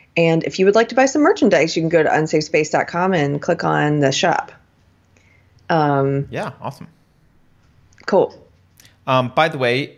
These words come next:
Speaker 2: you're watching the Daily Covfefe, which is a thing we do every day on Unsafe Space.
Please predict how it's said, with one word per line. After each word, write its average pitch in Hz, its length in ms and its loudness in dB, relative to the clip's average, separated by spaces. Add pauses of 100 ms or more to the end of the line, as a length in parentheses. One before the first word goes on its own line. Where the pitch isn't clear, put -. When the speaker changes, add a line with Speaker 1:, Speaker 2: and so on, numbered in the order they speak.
Speaker 2:
you're 147 180 -2
watching 165 380 -2
the 127 80 -6
Daily 117 260 -4
Covfefe, 107 460 -10
which 92 180 -12
is 87 120 -16
a 90 40 -18
thing 95 200 -10
we 87 80 -12
do 85 120 -10
every 85 160 -12
day 82 120 -10
on 80 120 -12
Unsafe 80 280 -16
Space. - 280 -12